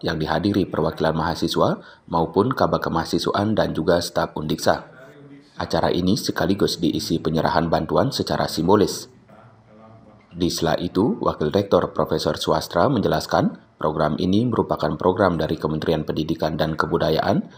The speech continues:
maupun Satuan Tugas Penanganan covid sembilan belas Pusat. Mahasiswa yang berpartisipasi menjadi peserta sebanyak dua ratus dua puluh empat orang, yang sebagian besar merupakan penerima beasiswa bidik misi dan Kartu Indonesia Pintar Kuliah.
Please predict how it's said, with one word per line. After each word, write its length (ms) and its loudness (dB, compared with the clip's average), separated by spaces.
maupun 400 0
Satuan 320 0
Tugas 400 0
Penanganan 400 0
covid 320 -2
sembilan 320 -2
belas 160 -6
Pusat. 320 0
Mahasiswa 640 0
yang 80 -2
berpartisipasi 960 -4
menjadi 320 -4
peserta 480 -2
sebanyak 480 -2
dua 160 2
ratus 320 -2
dua 240 -2
puluh 160 -6
empat 160 -6
orang, 320 0
yang 160 -6
sebagian 480 -2
besar 240 2
merupakan 480 0
penerima 480 -2
beasiswa 400 -2
bidik 320 0
misi 320 -2
dan 240 0
Kartu 320 -2
Indonesia 400 -4
Pintar 400 -4
Kuliah. 400 0